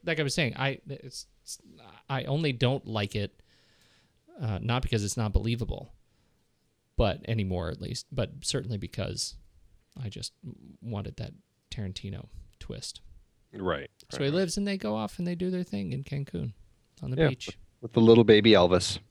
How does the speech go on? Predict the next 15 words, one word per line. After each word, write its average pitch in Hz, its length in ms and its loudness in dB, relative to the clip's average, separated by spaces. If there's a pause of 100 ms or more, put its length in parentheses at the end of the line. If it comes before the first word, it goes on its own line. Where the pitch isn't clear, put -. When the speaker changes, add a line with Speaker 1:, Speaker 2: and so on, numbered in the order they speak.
Speaker 1:
Everybody's 143 360 -6
happy. 117 340 -6 (960)
Speaker 2:
Yeah. 151 760 4 (840)
That 185 100 6
was 104 200 8
a 92 60 6
true 107 360 10
romance 113 520 8
after - 360 2
all. 87 320 6
Speaker 1:
It - 120 -6
turns 156 220 -4
out 156 140 -2
it 156 100 -6
was. 170 360 -8